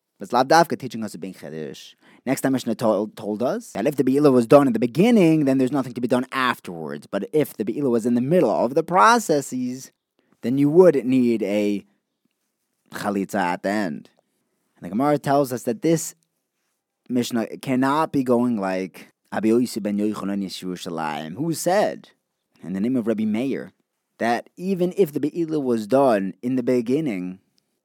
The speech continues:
Be'ilah or Chalitza in the beginning, there's nothing to be done at the end. If it's done in the middle or at the end, then there would be further steps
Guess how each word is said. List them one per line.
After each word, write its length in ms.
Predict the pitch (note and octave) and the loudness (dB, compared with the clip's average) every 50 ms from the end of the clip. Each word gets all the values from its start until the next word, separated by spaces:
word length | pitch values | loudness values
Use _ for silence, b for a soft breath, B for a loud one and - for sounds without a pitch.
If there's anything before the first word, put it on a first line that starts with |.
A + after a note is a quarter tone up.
| _ _ _ _ _ _ _ | _ _ _ _ _ _ _
Be'ilah 260 | - A2+ C#3 D3+ C#3 | -6 -2 2 4 6
or 160 | C3+ D#3+ F#3 E3+ | 6 6 6 4
Chalitza 340 | - C#3+ B2+ B2+ A#2 - | 2 0 -2 -2 -2 -2
in 40 | A2 | -4
the 60 | A2 | -4
beginning, 380 | G#2 A2 A2+ G#2+ G2+ G2+ G2+ F#2+ | -2 -2 -2 -2 -2 -2 -4 -4
there's 180 | G2+ G2+ - - | -4 -6 -4 -4
nothing 240 | B2 A#2 - G#2+ | -4 -4 -4 -6
to 80 | G2 G2+ | -8 -6
be 80 | F#2 G2 | -4 -4
done 120 | F#2+ F2 | -4 -4
at 100 | D2 - | -6 -10
the 80 | - - | -10 -8
end. 180 | C#3+ F3 E3 | -6 -6 -6
If 100 | C3 - | -6 -10
it's 80 | - _ | -12 _
done 160 | - C3+ C#3 | -4 -4 -4
in 80 | B2 G2+ | -2 -4
the 60 | G3 | -2
middle 160 | E3+ C#3 C#3+ | -2 -2 -2
or 180 | - D3 D#3 D#3+ | 0 0 0 0
at 80 | D#3+ | 0
the 160 | - G3 - | -2 -4 0
end, 440 | - B3 C4+ B3+ A3 G#3 G#3 G3+ F#3+ B B B B B B B | 4 4 6 6 6 4 4 0 -4 B B B B B B B
then 340 | C3 C#3 C#3 C3+ C3+ C3 - _ _ _ _ _ _ _ _ _ _ _ _ _ _ _ _ _ _ _ | 0 2 2 2 -2 -4 -6 _ _ _ _ _ _ _ _ _ _ _ _ _ _ _ _ _ _ _
there 180 | A2 C3 C3 C#3 | 2 4 6 6
would 260 | C3+ C#3+ D3+ C#3 B2 | 8 6 4 6 6
be 100 | C3 B2 | 0 -2
further 360 | - - A#2 A2+ G#2+ G#2 G#2+ | 0 0 -2 0 0 -2 -4
steps 380 | G2+ - G#2 F#2 - - - | -4 -4 -6 -8 -8 -10 -20